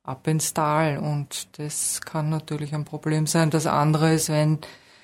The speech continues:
wenn der Wille nicht mehr da ist, der beschwerliche Aufstieg, die Kühe haben,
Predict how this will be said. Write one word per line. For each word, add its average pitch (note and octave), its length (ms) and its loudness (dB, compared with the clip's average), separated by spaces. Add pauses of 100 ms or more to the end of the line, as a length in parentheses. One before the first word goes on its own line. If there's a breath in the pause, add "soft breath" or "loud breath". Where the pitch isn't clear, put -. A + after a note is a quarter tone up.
(260 loud breath)
wenn D3+ 160 2
der D3+ 140 2
Wille E3+ 340 8
nicht E3+ 300 4
mehr D#3 140 2
da C#3+ 340 0
ist, D#3 380 -4
der D3 440 0
beschwerliche C#3+ 720 -2
Aufstieg, C#3+ 580 -2
die C3+ 100 -10
Kühe D#3 540 -4
haben, D3 380 -6